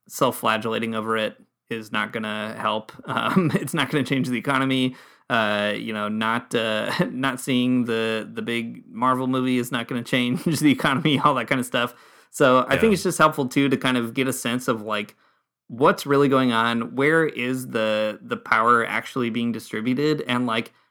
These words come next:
Speaker 1: how could we really build a movement capable of, of creating a counterpower to that? Like, that's a hard question, but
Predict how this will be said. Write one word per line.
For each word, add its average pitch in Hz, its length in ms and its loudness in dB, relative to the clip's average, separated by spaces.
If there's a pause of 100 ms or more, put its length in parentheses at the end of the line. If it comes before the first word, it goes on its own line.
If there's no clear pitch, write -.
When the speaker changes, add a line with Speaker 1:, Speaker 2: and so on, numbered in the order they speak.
(140)
Speaker 1:
how 131 260 4
could 120 300 0
we 117 180 -2
really 113 460 -2
build 120 280 2
a 117 60 2
movement 120 560 0
capable 117 560 -4
of, 110 460 -6
of 117 280 -2
creating 113 540 0
a 113 80 -6
counterpower 120 720 0
to 123 320 -4
that? 156 340 0
Like, 113 280 -6 (320)
that's 127 240 2
a 113 80 6
hard 113 220 0
question, 151 520 -4
but 107 260 0